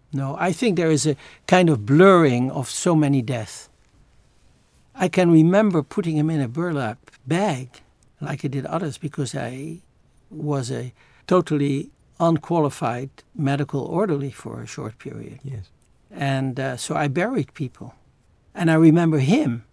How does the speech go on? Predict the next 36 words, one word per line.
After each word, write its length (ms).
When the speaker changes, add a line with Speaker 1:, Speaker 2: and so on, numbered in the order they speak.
Speaker 1:
but 240
I 80
remember 540
just 260
as 100
vividly 480
the 120
guy 360
that 220
I 160
don't 360
know 240
and 100
can't 280
prove 200
the 100
face 340
to, 200
and 160
who 80
was 180
too 100
heavy 320
for 180
me, 220
and 160
I 100
dropped 400
the 60
body 400
in 140
a, 100
in 200
a 60
burlap 480
bag. 360